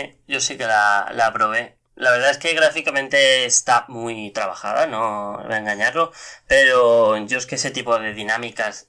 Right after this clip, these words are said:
eh, cómo funcionan los Resident Evil, no es para mí. O sea, es un juego que yo no,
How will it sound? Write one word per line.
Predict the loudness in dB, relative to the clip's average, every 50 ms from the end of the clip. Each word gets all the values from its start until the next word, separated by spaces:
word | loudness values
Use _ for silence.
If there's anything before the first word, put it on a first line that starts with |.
| _
eh, | -12 -10 -8 -8 -8 -8 -10 -12 -14 -18 -20 -14 -4
cómo | -2 -2 0 -2 -2
funcionan | -4 -6 -6 -2 -2 -2 0 0 0 -2
los | -2 -6 -8
Resident | -4 -2 -2 -2 -2 -2 -6 -6
Evil, | -6 -8 -8 -10 -12 -18 -20 -20 -20 -20 _ -8
no | -4 -2 -2 -2 -2 -4 -4
es | -4 -6 -4
para | -4 -6 -6 -6 -6
mí. | -8 -10 -12 _ _
O | _
sea, | -6 -2 0 2 2
es | 2 0 -4 -8
un | -8 -10 -10 -10
juego | -10 -8 -6 -4 -2 0 2 2 4 4 4 2 2 0 -4 -6 -10 _
que | -10 -8 -6 -8 -8 -6
yo | -2 -2 -2
no, | 0 0 0 0 0 0 -2 -2 -6 -10 -12 -18